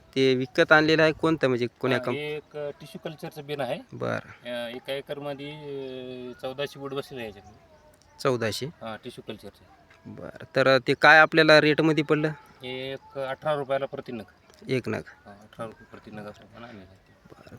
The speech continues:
Speaker 1: तर, अ, आम्हाला सांगा, आता, अ, अठरा जुलैची लागवड आहे, तर त्यापासून आपण काय काय केलं याला, म्हणजे व्यवस्थापन कसं केलं?
Speaker 2: याला आतापर्यंत दोन ड्रि-, दोन ते तीन ड्रिचिंग झालेली आता.
Speaker 1: बरं.
Speaker 2: आणि दोनदा याचा पोंगा भरलेला आहे, पोंगा भरणी करते तर.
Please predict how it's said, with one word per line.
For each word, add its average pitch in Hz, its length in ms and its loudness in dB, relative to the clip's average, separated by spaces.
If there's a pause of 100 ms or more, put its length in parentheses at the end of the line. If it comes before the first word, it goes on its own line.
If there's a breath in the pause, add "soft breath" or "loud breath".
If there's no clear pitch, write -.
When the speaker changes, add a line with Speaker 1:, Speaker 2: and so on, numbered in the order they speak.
Speaker 1:
तर, 139 140 4
अ, 151 320 10
आम्हाला 156 260 8
सांगा, 151 320 6
आता, 160 520 10 (300)
अ, 131 280 6
अठरा 160 260 6
जुलैची 151 340 4
लागवड 139 280 6
आहे, 117 160 -2
तर 139 120 4
त्यापासून 160 880 8
आपण 160 240 6
काय 170 220 6
काय 185 160 10
केलं 151 220 6
याला, 127 200 8
म्हणजे 123 180 2
व्यवस्थापन 156 500 6
कसं 143 220 2
केलं? 101 220 -6 (140)
Speaker 2:
याला 156 560 -6
आतापर्यंत 156 580 -10 (440)
दोन 143 200 -8
ड्रि-, 131 480 -20
दोन 147 160 -8
ते 156 140 -18
तीन 160 220 -12
ड्रिचिंग 151 300 -8
झालेली 151 260 -2
आता. 131 200 -4 (180)
Speaker 1:
बरं. 117 520 -10
Speaker 2:
आणि 131 300 -8
दोनदा 147 340 -8
याचा 151 220 -6
पोंगा 156 320 -6
भरलेला 139 300 -4
आहे, 120 100 -6 (240)
पोंगा 135 200 -4
भरणी 131 240 -6
करते 123 280 -10
तर. 139 100 -12